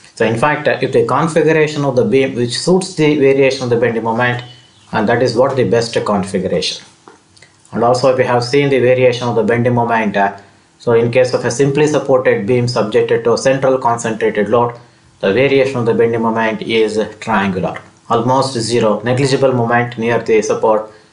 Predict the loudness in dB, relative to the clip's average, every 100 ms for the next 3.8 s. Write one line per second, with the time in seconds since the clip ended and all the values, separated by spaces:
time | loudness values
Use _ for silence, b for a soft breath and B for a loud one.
0 | B -8 -4 -2 0 0 0 0 -2 -2
1 | 0 0 -2 -2 -2 0 -2 -2 -4 -4
2 | B B B B _ _ -4 -2 -2 -2
3 | -4 -4 0 0 0 0 2 0